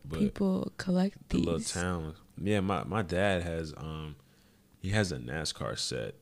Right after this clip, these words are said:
Speaker 1: in the, um, in the attic where it's, like, a nascar town and stuff like that.
Speaker 2: Mm.
Speaker 1: But, um,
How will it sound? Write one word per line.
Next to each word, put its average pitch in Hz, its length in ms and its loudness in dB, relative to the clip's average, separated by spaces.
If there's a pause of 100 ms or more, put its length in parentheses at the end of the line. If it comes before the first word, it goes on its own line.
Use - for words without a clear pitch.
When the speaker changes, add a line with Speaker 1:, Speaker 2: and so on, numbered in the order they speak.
Speaker 1:
in 69 200 -6
the, 60 160 -8
um, 62 540 -10 (200)
in 76 160 -6
the 71 140 -8
attic 82 380 -4 (460)
where 90 160 -2
it's, 87 100 -2
like, 85 100 -2
a 82 60 -4
nascar 82 580 -4
town 80 500 -8 (400)
and 80 100 -12
stuff - 200 -6
like 73 160 -10
that. 78 280 -6 (260)
Speaker 2:
Mm. 180 400 0 (220)
Speaker 1:
But, 76 260 -8
um, 67 480 -10